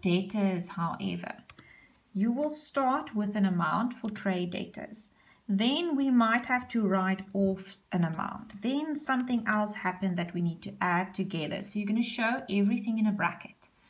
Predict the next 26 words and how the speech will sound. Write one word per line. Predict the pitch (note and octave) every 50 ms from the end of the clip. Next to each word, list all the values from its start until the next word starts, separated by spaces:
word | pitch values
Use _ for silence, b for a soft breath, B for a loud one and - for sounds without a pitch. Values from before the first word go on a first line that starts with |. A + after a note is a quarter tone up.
| B B B B B B B B B
Over | A#3 A#3 A3+ A#3+ A#3+
there, | G3+ G#3 A3+ B3+ C#4+
we're | D4 C#4 A#3
gonna | A#3 A#3 A3+
subtract | G#3 - A3 - - - - - - G#3 G3+ G3+ G#3 G3+ - - -
provision | - A#3 G#3+ F#3+ F#3 F#3 - G#3 G3+ G3+
for | G3 G3+ F#3
bad | E3+ F#3 F3+ F3+ E3+ E3+ E3+ - -
debts. | D3+ - - D#4 - - -
That's | - F#3 F3+ F3+ -
the | - G#3
five | G3 - - F#3+ F3 F#3 F#3+ - -
percent | G#3+ G3+ - - F#3+ F#3 F3+ F3 -
amount. | F#3+ F3 E3 D#3+ F3 A#3 D4 - - B B B B B B B
And | B G#3 G3+ G3
then | G3+ G#3+ A3+
we're | A#3+ A#3 G3+
gonna | G#3+ G#3+ G3+
get | G3+ F#3+ F#3+
an | F#3 F#3 - -
answer, | F#3 F#3+ F#3+ F#3+ F#3+ F#3+ G3 F#3+
which | F#3+ F#3 F3 F3+ F3 - F#3
is | F3 F3 -
our | - E3+ E3+ F3+ G#3 A3
net | G#3 F3+ E3 D#3+ E3 D#3+ D3 - - - - _ _ _ _ -
debtors. | - E3+ D#3+ - - - - - - - - - - -